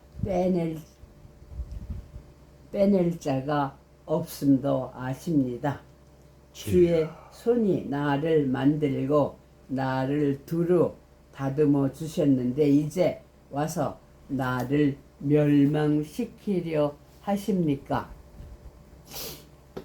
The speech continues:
Speaker 1: 주께서 나를 진흙같이 빚으셨다는 것을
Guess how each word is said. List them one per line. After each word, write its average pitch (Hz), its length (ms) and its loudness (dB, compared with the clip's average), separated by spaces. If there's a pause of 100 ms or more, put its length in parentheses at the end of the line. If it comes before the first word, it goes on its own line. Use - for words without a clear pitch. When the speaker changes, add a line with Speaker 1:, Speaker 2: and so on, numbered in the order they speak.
(800)
Speaker 1:
주께서 170 600 2
나를 147 680 2
진흙같이 165 1120 0 (280)
빚으셨다는 151 960 0
것을 147 480 -2